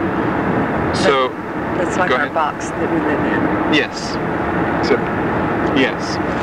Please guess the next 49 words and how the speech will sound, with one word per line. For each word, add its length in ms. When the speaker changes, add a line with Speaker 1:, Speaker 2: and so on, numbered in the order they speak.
Speaker 1:
the 60
box 420
that 160
we 80
live 180
in. 760
So 120
we're 100
interested 380
in 180
de-, 300
getting 240
out 200
of 80
that 240
box. 520
<clears throat> 500
So 140
the, 320
the, 380
the 100
thing 180
is 200
that, 100
um, 480
what 140
we're 140
really 320
doing 260
is 120
expanding 680
the 80
box. 580
'Cause 540
if 100
you 80
get 140
out 160
of 60
that 220
box, 360
you're 100
really 240
in 100
a 80
new 180
box. 280
It's 160
a, 80